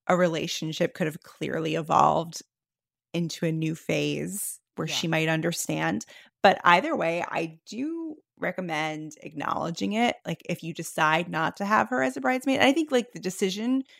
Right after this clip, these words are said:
Speaker 1: should be based on if you, eh, want this person around
Speaker 2: Well, it sounds
Speaker 1: you
Speaker 2: like she
Speaker 1: on an
Speaker 2: doesn't.
Speaker 1: important day.
Speaker 2: I do have to say, I had one person that was a bridesmaid that, like, I didn't really want, but they were roommates with two girls that were.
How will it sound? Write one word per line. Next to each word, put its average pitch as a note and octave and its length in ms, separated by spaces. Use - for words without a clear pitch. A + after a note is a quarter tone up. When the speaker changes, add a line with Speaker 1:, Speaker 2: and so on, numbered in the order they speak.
Speaker 1:
should - 140
be F3 80
based D#3+ 340
on D#3+ 160
if - 160
you, E3+ 200
eh, - 80
want D3+ 220
this - 140
person - 360
around - 440
Speaker 2:
Well, C#4 140
it A3+ 60
sounds D4 220
Speaker 1:
you - 20
Speaker 2:
like G3 120
she - 100
Speaker 1:
on F3 180
an F3 120
Speaker 2:
doesn't. - 20
Speaker 1:
important D#3+ 460
day. E3 420
Speaker 2:
I A3+ 120
do C#4 100
have E4+ 80
to - 60
say, D#4+ 160
I A3 140
had B3+ 280
one F3 260
person G#3+ 500
that G#3+ 120
was G#3+ 140
a A#3 60
bridesmaid G#3+ 600
that, G3+ 140
like, E3+ 340
I E3+ 160
didn't E3 440
really D#3+ 640
want, G#3+ 580
but F3+ 140
they E3+ 120
were D#3 400
roommates D#3+ 720
with G3 240
two G3 240
girls E3+ 340
that - 140
were. E3 480